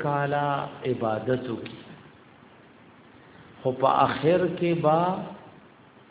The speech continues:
په میراث کې ظلم وکړي، نو جهنم ته به لاړ شي. د الله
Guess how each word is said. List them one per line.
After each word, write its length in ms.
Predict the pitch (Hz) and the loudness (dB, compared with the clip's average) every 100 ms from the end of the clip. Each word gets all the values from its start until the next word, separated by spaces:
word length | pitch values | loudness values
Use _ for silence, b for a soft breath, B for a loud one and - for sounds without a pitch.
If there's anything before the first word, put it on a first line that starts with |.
| - - | -14 -4
په 100 | 123 | -2
میراث 760 | 131 135 139 147 165 - - | 2 6 6 6 4 0 -4
کې 240 | 131 - 139 | -4 -4 0
ظلم 380 | 170 170 156 | 4 4 4
وکړي، 180 | 170 - | 2 2
نو 180 | 165 139 | 0 0
جهنم 600 | 123 120 117 120 139 123 | 0 0 -2 -2 -2 -4
ته 60 | 113 | -6
به 140 | 92 | -8
لاړ 240 | 87 85 82 | -8 -8 -6
شي. 420 | - 90 80 80 - - - - - B B B 123 | -8 -8 -10 -14 -16 -20 -20 -20 -20 B B B 2
د 40 | |
الله 320 | 123 143 180 | 2 6 6